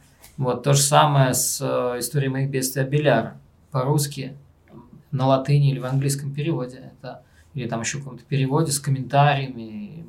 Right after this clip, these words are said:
Ну, чем бы ты ни занимался в гуманитарных науках, ну, есть разные уровни освоения. Вот. Начинать всё равно надо с малого. И когда ты сам освоил в качестве ученика что-то, э, на первоначальном уровне,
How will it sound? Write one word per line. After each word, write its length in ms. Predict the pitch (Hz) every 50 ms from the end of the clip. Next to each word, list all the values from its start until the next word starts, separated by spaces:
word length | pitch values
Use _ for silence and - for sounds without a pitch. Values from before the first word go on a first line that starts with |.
| 127
Ну, 1400 | 139 139 135 135 131 - - - - - - - - - - - - - - - - - _ _ - 160 147 143 -
чем 220 | - 170 170 156
бы 60 | 139 139
ты 120 | 143 147
ни 100 | 147 143
занимался 680 | 139 139 139 143 143 147 151 160 175 185 - - 147 135
в 240 | 131 123 117 117 -
гуманитарных 1080 | - 131 131 131 131 127 127 - 135 131 131 127 120 117 117 110 - - - - - _ -
науках, 720 | - - 123 127 131 135 139 156 165 139 - - - - 139
ну, 80 | 135 135
есть 300 | 131 131 131 - - -
разные 420 | 156 151 151 151 147 147 147 143
уровни 340 | 139 139 139 135 135 131 123
освоения. 460 | 117 - - 139 123 - - - - - - - - - - - - _ _ _ _ _ _ _ -
Вот. 260 | 131 120 117 110 -
Начинать 440 | 139 135 139 156 165 175 185 180 180
всё 180 | - - 147 139
равно 240 | 151 151 156 147
надо 280 | 135 120 117 110 107 107
с 440 | - - - - - - - - - 151
малого. 480 | 143 135 123 120 131 147 170 196 208 190
И 100 | 156 139
когда 300 | 156 156 147 165 151 131
ты 80 | 160 165
сам 300 | - - 196 180 160 143
освоил 640 | 139 139 - 147 151 151 147 135 123 117 113 - - _ -
в 80 | -
качестве 360 | - 147 143 139 - - 139 131
ученика 520 | 131 - - 147 147 143 - 135 120 113
что-то, 640 | 113 - - - 131 123 123 - - 113 113 - - - - - - _ _ _ _ _ -
э, 240 | - 127 123 123 117
на 300 | 117 117 117 117 113 110
первоначальном 760 | - 143 143 147 160 175 175 - 247 262 247 214 175 156
уровне, 480 | 143 139 - 113 113 110 113 - 139